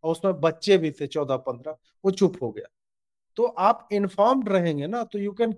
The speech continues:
counter them very effectively। You don't need to know the nuances and details of it।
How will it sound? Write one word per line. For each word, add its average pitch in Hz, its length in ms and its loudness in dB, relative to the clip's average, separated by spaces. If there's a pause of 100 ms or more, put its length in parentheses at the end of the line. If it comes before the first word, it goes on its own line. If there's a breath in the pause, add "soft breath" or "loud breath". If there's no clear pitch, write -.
(120)
counter 196 360 2
them 202 220 -4
very 240 300 0
effectively। 175 640 -4 (480)
You 170 120 -8
don't 233 380 2
need 226 160 4 (120)
to 220 260 0 (100)
know 208 180 6
the 208 220 2 (320 soft breath)
nuances 180 580 4
and 180 140 4
details 160 460 2
of 120 120 -4
it। - 100 -20